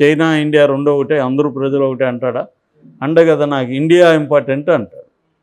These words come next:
మ-, కానీ చంద్రబాబు ఆ మాట అనట్లా. So ఇక్కడ ప్రాబ్లం వస్తుంది. సరే, వాళ్ళు ఏమేం చర్చిస్తారు అనేది మనకు తెలియదు, కానీ వాళ్ళు చెప్తున్నది ఏమేమిటంటే పది అంశాల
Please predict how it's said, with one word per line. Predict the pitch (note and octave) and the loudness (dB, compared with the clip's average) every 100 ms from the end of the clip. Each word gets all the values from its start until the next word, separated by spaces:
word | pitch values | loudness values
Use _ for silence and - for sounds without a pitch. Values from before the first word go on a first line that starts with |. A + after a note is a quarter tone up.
| _ _ _ _ _ C#3+ | _ _ _ _ _ -8
మ-, | C#3+ D3 | -6 -4
కానీ | - D#3 E3+ | 0 0 2
చంద్రబాబు | D#3 D#3+ F3 F3 E3+ D#3 | 0 2 4 4 6 4
ఆ | |
మాట | C#3 C#3+ C3+ | 4 2 4
అనట్లా. | B2+ A#2+ G#2 G2 - _ _ _ - | 2 -2 -8 -10 -10 _ _ _ -6
So | E3+ | -2
ఇక్కడ | D3 C3+ F3+ F3+ D#3 - | -2 0 6 8 8 6
ప్రాబ్లం | C#3+ C3+ C3+ A#2+ | 4 4 2 -2
వస్తుంది. | G#2+ - G#2 G2 - _ _ _ _ | -8 -12 -14 -14 -18 _ _ _ _
సరే, | - D#3+ D3 - - | 0 4 4 0 -2
వాళ్ళు | B2+ D3 E3+ F3 E3+ D#3+ D3+ C3+ | 4 6 8 6 4 2 0 0
ఏమేం | C3 E3 F3+ F#3 | 2 2 2 -2
చర్చిస్తారు | D3 D3+ B2+ D3 - C#3 C3+ C#3 C3+ _ | -2 -4 -4 -8 2 4 4 2 -4 _
అనేది | B2 C3+ D3 | -6 -4 -2
మనకు | C3 B2+ B2+ | -2 -2 -4
తెలియదు, | C#3 C#3+ C#3+ | -2 -2 0
కానీ | C#3+ D#3 | -2 0
వాళ్ళు | C#3 C3 D#3+ D3+ | 4 6 6 4
చెప్తున్నది | - D#3 E3 F#3 F3+ D3+ | -2 -4 -2 0 2 2
ఏమేమిటంటే | D3 C#3+ C3+ C3 B2 A#2+ A#2+ G3+ | 2 0 -6 -4 -4 -4 -4 -2
పది | - B2+ C#3+ | -2 0 0
అంశాల | C3 C#3 D#3+ D#3+ D3+ C#3 | -2 -2 2 4 4 2